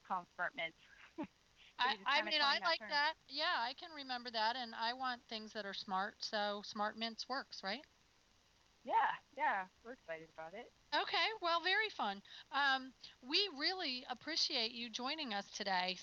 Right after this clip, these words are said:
Speaker 2: So, listeners, um, we're talking with Doctor, um, Stein, Emily Stein,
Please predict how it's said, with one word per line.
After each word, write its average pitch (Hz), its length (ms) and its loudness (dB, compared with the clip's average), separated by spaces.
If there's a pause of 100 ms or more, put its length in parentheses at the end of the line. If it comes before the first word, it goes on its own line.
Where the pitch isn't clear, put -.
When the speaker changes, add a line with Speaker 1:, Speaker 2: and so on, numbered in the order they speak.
Speaker 2:
So, 233 180 2
listeners, 269 640 -2
um, 233 320 2
we're 269 200 -4
talking 285 400 -2
with 247 220 -6
Doctor, 247 520 -2 (380)
um, 220 260 0
Stein, 247 440 2 (180)
Emily 240 260 -4
Stein, 269 380 2